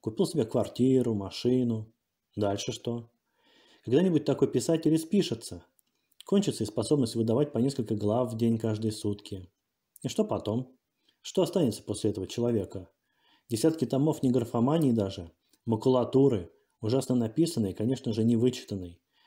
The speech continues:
притом ещё ничем не отличающейся от похожего на неё, как песчинки Сахары, безграмотного словоблудия других таких же Писарчуков. Возможно, во мне говорит неспособность,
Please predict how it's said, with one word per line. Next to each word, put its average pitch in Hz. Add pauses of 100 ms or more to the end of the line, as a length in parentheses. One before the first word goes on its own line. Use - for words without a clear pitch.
(140)
притом 123
ещё 135
ничем 127
не 127
отличающейся 123
от -
похожего 127
на 104
неё, 95
как -
песчинки 107
Сахары, 110 (560)
безграмотного 120
словоблудия 113
других 120
таких 107
же 87
Писарчуков. 107 (1800)
Возможно, 185
во 117
мне 147
говорит 131
неспособность, 135